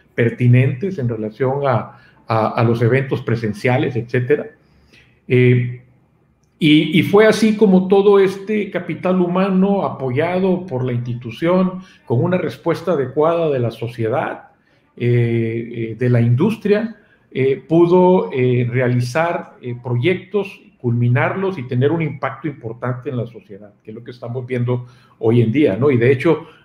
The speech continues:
no, eh, ha concluido lo, lo, los trabajos que se iniciaron en aquel entonces, ¿no? Estamos,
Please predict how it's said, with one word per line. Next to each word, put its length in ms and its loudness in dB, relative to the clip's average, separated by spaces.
no, 420 4
eh, 240 4
ha 280 -2
concluido 640 0
lo, 340 -4
lo, 300 -8
los 280 -10
trabajos 480 -4
que 100 -16
se 140 -12
iniciaron 500 -4
en 80 -8
aquel 220 -12
entonces, 480 -10
¿no? 120 -10
Estamos, 560 -4